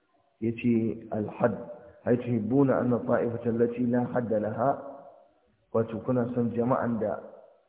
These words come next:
ba su da iyaka, a, ko ba su da mana'a, kariya ko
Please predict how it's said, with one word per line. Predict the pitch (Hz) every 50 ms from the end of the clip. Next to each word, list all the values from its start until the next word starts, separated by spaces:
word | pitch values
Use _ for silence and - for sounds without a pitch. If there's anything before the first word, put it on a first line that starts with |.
| _ _ -
ba | 135 127 123
su | - 127
da | 113 120
iyaka, | - - 131 127 120 - - - - 113 127 165 180 - - - - - - - - _ _ _ _ _ _ _ _ _ _ _ _ _ _ _ _ _ _ _ _ -
a, | 98 107 107 107 101 - - - - - - -
ko | - 123 127
ba | 123 131 127 120 -
su | - 113
da | 117 110
mana'a, | 117 123 127 127 127 95 117 123 113 - - - - - - - - - - _ _ _ _ - _ _ _ _ _ _ _ _ _ -
kariya | - 123 123 120 120 127 127 127 127 127 127 -
ko | 120 123 123 120 -